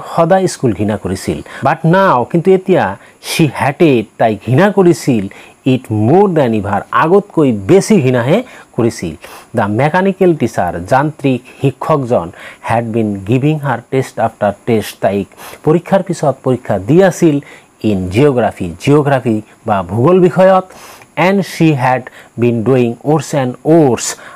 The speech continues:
আৰু তাই বাৰে বাৰেই বেছি বেয়া কৰি আছিল until her mother, যেতিয়ালৈকে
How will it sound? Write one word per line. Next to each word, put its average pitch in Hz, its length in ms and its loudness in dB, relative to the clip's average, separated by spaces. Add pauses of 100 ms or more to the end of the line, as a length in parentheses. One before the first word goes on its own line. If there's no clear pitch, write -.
(120)
আৰু 110 140 0 (160)
তাই 110 180 2 (200)
বাৰে 151 260 2
বাৰেই 175 260 2 (680)
বেছি 147 340 2
বেয়া 175 160 4 (100)
কৰি 131 160 0 (100)
আছিল 117 260 -2 (440)
until 151 260 -2 (100)
her 117 120 -2 (140)
mother, 120 320 4 (220)
যেতিয়ালৈকে 151 640 0